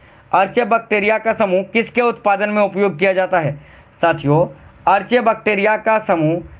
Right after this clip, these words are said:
किसके उत्पादन में उपयोग किया जाता है? ध्यान देना सभी, क्वेश्चन नंबर थर्टी फर्स्ट आंसर क्या जाएगा इस क्वेश्चन के लिए, बताओ। अर्चे बैक्टीरिया का समूह किसके उत्पादन में उपयोग किया जाता है?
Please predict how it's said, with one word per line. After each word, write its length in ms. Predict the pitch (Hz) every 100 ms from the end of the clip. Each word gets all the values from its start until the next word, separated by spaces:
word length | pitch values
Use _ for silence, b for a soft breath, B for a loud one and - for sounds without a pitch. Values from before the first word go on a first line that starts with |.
| B -
किसके 360 | 247 254 247 254
उत्पादन 580 | 233 - 196 185 202
में 120 | 208 208
उपयोग 440 | 190 175 190 151
किया 180 | 190 185
जाता 280 | 180 180 180
है? 160 | 170 - _ -
ध्यान 300 | 113 175 214
देना 200 | 208 226
सभी, 220 | 226 226 226
क्वेश्चन 360 | 190 180 202
नंबर 280 | 190 170 160
थर्टी 300 | 151 147 147
फर्स्ट 340 | 139 190 196 - - b b -
आंसर 320 | 170 196 190
क्या 160 | 156 156
जाएगा 260 | 143 151
इस 120 | 196 -
क्वेश्चन 320 | 156 147 113
के 80 | 113
लिए, 80 |
बताओ। 280 | 120 151 131 - B B B B 147
अर्चे 300 | 185 190 247
बैक्टीरिया 540 | 233 233 220 208 226
का 140 | 226 220
समूह 300 | 202 170 180
किसके 440 | - 233 233 233
उत्पादन 520 | 233 226 - 190 185 202
में 140 | 208
उपयोग 400 | 190 156 185 151
किया 240 | 156 165 175
जाता 320 | 147 127 127
है? 160 | 160